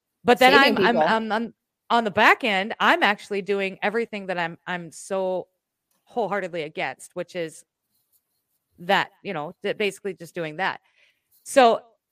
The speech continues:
Speaker 1: I don't know. That's where part of the shift came in. And it was just like, I, I woke up and I made a decision that I don't wanna keep going through this, so I'm not.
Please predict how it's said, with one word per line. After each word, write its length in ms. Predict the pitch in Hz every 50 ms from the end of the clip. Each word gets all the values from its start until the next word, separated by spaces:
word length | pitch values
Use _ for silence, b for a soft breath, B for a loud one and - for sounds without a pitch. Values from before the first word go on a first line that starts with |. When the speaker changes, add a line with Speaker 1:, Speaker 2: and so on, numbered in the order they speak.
| _ _ _ _ _ _ _ _ _ _ _ _ _ _ - -
Speaker 1:
I 80 | 254
don't 160 | 269 302 320
know. 160 | 320 359 320 208
That's 260 | 185 233 277 - -
where 140 | 247 - 196
part 240 | - - 240 240
of 60 | 240 208
the 140 | 208 202
shift 300 | - - - 330 359 _ -
came 180 | 214 196 180 170
in. 100 | 165 165
And 120 | 165 175 180
it 180 | 202 202 202
was 120 | 208 214 196
just 180 | 233 220 -
like, 240 | 220 196 - - 156 - _ -
I, 220 | 175 202 202 - _ _ _ _ _ _ _ _ _ _ _ _ _ -
I 100 | 202 208
woke 260 | 190 208 220 214 -
up 160 | 247 240 233
and 80 | 220 202
I 60 | 190
made 220 | 185 190 196 202
a 40 | 202
decision 420 | 165 180 175 - - 196 190 208 180
that 100 | 170 165
I 100 | 170 170
don't 160 | 180 180 -
wanna 160 | 170 180 175
keep 180 | 165 - 185 -
going 200 | - 175 170 165
through 160 | - 175 170
this, 160 | 160 214 214
so 100 | - 190
I'm 180 | 180 170 170 180
not. 260 | 190 214 180 - -